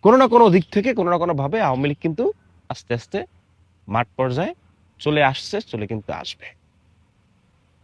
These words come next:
So, নিজেদের ভিতরে কামড়াকামড়ি বন্ধ করে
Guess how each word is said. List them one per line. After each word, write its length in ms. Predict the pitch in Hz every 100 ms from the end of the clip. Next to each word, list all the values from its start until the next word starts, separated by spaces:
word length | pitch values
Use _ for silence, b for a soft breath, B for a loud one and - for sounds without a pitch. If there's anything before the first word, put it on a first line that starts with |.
| _ _ _ _ _ _ _ _ _ _ -
So, 60 | 160
নিজেদের 400 | 120 120 143 151
ভিতরে 280 | 135 160 185
কামড়াকামড়ি 600 | 113 113 117 127 147 320 _ _ _ _ _ _ _ _ 98
বন্ধ 280 | 120 143 135
করে 300 | 135 170